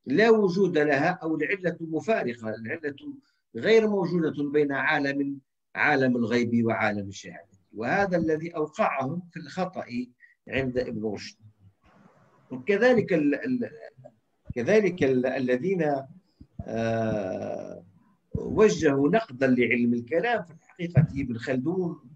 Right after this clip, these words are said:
كما قدمت، و، آه، ابن تيمية كما هو معروف، و، والغزالي نفسه، كلهم كانوا في الحقيقة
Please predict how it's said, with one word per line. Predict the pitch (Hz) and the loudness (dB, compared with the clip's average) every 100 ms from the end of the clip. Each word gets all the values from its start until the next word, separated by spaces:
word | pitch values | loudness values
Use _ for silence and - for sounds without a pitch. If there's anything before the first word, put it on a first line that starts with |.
| - - | -20 -12
كما | 104 | -10
قدمت، | 104 117 113 156 175 165 127 | -8 -6 -2 -2 -2 -4 -4
و، | 120 | -4
آه، | 117 113 110 - _ _ _ _ - - - 98 101 | -2 0 -2 -4 _ _ _ _ -16 -14 -10 -6 -4
ابن | 113 135 131 | -2 -2 2
تيمية | 143 143 175 180 170 156 | 4 6 6 4 4 0
كما | - 120 120 117 113 110 | -4 -4 -2 -2 -2 -2
هو | 113 117 | -2 -4
معروف، | 117 139 170 175 170 - | -2 -2 -2 -4 -6 -8
و، | 123 120 120 117 - - _ _ - - - | -8 -6 -8 -12 -18 -20 _ _ -14 -10 0
والغزالي | 127 131 147 143 208 190 156 | 2 4 4 6 6 6 2
نفسه، | 131 - - 175 208 233 - - - _ - - | 0 -4 -10 -12 -12 -14 -10 -10 -10 _ -18 -10
كلهم | - 294 214 - 135 175 196 | 2 4 4 2 0 2 0
كانوا | - 170 135 147 147 | 0 2 2 0 -6
في | |
الحقيقة | - - - 127 127 147 - - | -12 -18 -16 -14 -10 -10 -6 -6